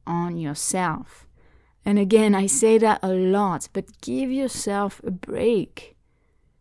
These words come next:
We are so harsh with ourselves. We are sabotaging ourselves.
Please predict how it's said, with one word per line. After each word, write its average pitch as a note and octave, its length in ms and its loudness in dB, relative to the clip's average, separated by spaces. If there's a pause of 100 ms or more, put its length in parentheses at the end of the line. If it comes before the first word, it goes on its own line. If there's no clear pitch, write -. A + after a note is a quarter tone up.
(140)
We A3+ 180 -2
are A#3+ 140 0
so B3 400 -2
harsh G3 420 -6
with G#3+ 180 -2
ourselves. - 680 -6 (920)
We G3 120 -2
are F#3 80 0
sabotaging A3 960 0
ourselves. E3+ 600 -8